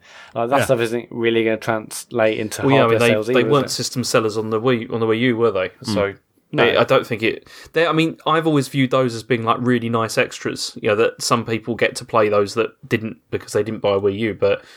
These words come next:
Speaker 2: yeah, they're not ones that are gonna, like, make people really, like, sit up and take notice.
Speaker 1: No.
Speaker 3: Mm.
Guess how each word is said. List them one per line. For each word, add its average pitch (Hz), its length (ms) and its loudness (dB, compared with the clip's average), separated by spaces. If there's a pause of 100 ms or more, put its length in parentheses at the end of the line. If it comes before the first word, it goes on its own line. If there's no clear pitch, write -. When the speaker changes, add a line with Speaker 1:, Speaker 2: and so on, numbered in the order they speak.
(180)
Speaker 2:
yeah, 113 140 4
they're 110 120 2
not 123 240 2
ones 107 300 0
that - 100 2
are 110 40 0
gonna, 101 200 -2
like, 98 140 0
make 107 200 -2
people 107 220 -4
really, 98 320 0
like, - 200 -2
sit - 140 -2
up - 100 -2
and 98 100 -10
take 95 160 -2
notice. - 420 -6
Speaker 1:
No. 104 260 -4
Speaker 3:
Mm. 95 180 -8